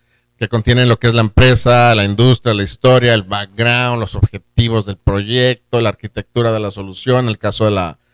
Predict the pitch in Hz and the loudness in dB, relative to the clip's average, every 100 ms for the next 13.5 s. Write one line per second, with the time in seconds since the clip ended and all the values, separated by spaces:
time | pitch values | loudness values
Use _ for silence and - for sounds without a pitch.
0 | _ _ - 101 95 101 98 101 101 - | _ _ -4 -2 0 -2 -2 -2 -2 0
1 | 131 127 123 113 110 - _ _ 107 101 | 2 2 4 2 0 -8 _ _ -2 0
2 | 98 - 120 120 110 101 92 98 92 117 | 0 2 4 2 0 0 -2 -4 -2 2
3 | 131 131 127 123 123 120 - _ _ _ | 4 6 6 4 4 2 -4 _ _ _
4 | _ _ 139 123 - 175 208 208 196 185 | _ _ -6 0 2 2 -2 -2 0 2
5 | - - 139 - 131 - 156 - 165 165 | 4 4 2 2 0 0 -4 0 0 0
6 | 139 - 156 165 143 107 95 104 98 - | -4 0 0 0 -6 -10 -12 -14 -14 -4
7 | 117 117 - 135 139 156 135 - 127 135 | 0 0 0 0 2 2 2 -2 -2 -2
8 | 131 147 123 131 139 139 127 113 120 - | 0 -4 -4 -4 -2 -4 -6 -10 -8 -8
9 | 135 143 143 143 143 170 175 147 135 160 | -10 -10 -10 -8 -6 -2 0 0 -2 -4
10 | 123 95 - _ _ _ _ - 107 143 | -8 -8 -12 _ _ _ _ -6 0 2
11 | 139 139 147 151 143 120 - 117 110 - | 2 2 2 4 2 0 -2 -2 -4 -2
12 | 147 131 127 120 110 117 123 117 - 104 | -2 0 0 0 -2 0 -2 -4 -6 -4
13 | 117 120 113 110 110 | -2 0 0 -2 -4